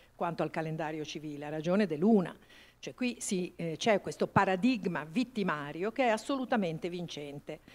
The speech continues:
nelle commemorazioni pubbliche, e questo è un fatto di una polit-, è una politica, cioè ci sono delle istitu-, cioè il Parlamento approva queste, que-, noi abbiamo il giorno della Shoah, il giorno del ricordo, messo un pochino a contrasto, no? Tanto perché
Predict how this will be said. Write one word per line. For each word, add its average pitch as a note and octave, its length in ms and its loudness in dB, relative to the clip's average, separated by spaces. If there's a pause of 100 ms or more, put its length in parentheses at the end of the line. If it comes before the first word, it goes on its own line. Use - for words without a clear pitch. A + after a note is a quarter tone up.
(220)
nelle B3+ 380 6
commemorazioni A#3 760 6
pubbliche, G#3 520 -6
e G3+ 80 -12
questo E4 300 4
è C4+ 100 8
un F3 320 6
fatto E3+ 440 0
di E3 160 -4
una D#3+ 160 -4
polit-, A3+ 340 0
è G3 80 -2
una F3+ 180 -2
politica, - 540 -4 (160)
cioè B2 220 -16
ci - 160 -14
sono G3 360 2 (320)
delle G3 220 2
istitu-, F#3 360 -4
cioè - 160 -6
il - 40 -14
Parlamento G#3 600 4
approva G3 480 0
queste, F3 380 -6
que-, D#3 120 -10
noi F3 120 -4
abbiamo E3+ 460 -2 (420)
il D#3 120 -6
giorno D#3+ 280 -2
della D3 200 -6
Shoah, A#3+ 460 6
il F#3+ 80 -4
giorno F3 260 -2
del E3 140 -4
ricordo, F#3+ 560 0
messo F#3+ 280 -8
un E3 60 -8
pochino F3 340 -6
a D#3+ 40 -2
contrasto, F3 640 -4
no? F#3 200 -2
Tanto E3 300 -8
perché D#3+ 480 -8